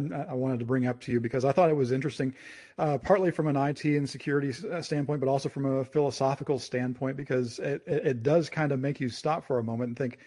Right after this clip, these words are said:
"How would I know if I was communicating with some computer screen and s-, and it was communicating back with me?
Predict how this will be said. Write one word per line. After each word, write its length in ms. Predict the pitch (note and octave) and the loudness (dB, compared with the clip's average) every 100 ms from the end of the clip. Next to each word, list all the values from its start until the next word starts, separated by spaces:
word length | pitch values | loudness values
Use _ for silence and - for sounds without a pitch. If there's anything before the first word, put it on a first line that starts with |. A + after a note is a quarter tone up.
| - - _ _ - | -20 -20 _ _ -6
"How 240 | - D#3 | 2 4
would 220 | D#3+ D#3 | 6 6
I 160 | C#3+ C#3 | 6 2
know 420 | B2+ C#3+ C3+ A#2 A#2+ | 0 0 0 -2 -4
if 160 | B2+ C3+ | -2 2
I 120 | F#3 | 2
was 200 | D#3+ B2 | 2 -2
communicating 760 | - C3 D#3 D3+ C#3+ C3 B2+ B2 _ _ _ _ _ _ _ _ | -6 -2 -2 2 4 4 2 -4 _ _ _ _ _ _ _ _
with 200 | C3 B2 | -2 -2
some 240 | - C#3+ D3+ | -2 -2 0
computer 400 | C#3+ D3 D3+ C3+ | -2 0 0 0
screen 440 | - A2+ A2+ C3+ | -2 -4 -2 -4
and 160 | A#2+ A2+ | -4 -4
s-, 60 | |
and 120 | - B2+ | -2 0
it 60 | |
was 120 | B2+ | -2
communicating 540 | - C#3 C#3+ D3+ B2+ A2 | -4 -2 2 4 4 2
back 280 | B2 D3 C3+ | 2 2 0
with 160 | A2+ | -4
me? 160 | G2+ | -8